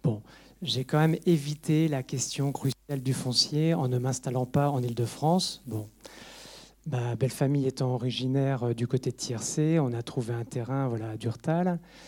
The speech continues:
La question du foncier n'a pas été la plus difficile à résoudre dans mon cas, mais très clairement, à l'heure actuelle, c'est quand même le point crucial,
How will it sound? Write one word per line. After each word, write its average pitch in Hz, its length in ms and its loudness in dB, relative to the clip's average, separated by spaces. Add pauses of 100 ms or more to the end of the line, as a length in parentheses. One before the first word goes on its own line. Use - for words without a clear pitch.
(340)
La 139 200 4
question - 220 6
du 165 80 10
foncier 156 440 4
n'a 151 60 6
pas 143 200 2
été 156 240 2
la 143 120 2
plus 143 460 8
difficile 139 480 0
à 131 80 2
résoudre 135 400 6
dans 135 220 2
mon 147 200 2
cas, 135 280 -4 (1080)
mais 143 460 2
très 135 160 -2
clairement, 139 500 0
à 131 80 -2
l'heure 120 160 0
actuelle, 139 440 0
c'est - 160 -6
quand 131 120 -6
même 139 240 2
le 123 180 4 (260)
point 123 340 0
crucial, 160 680 2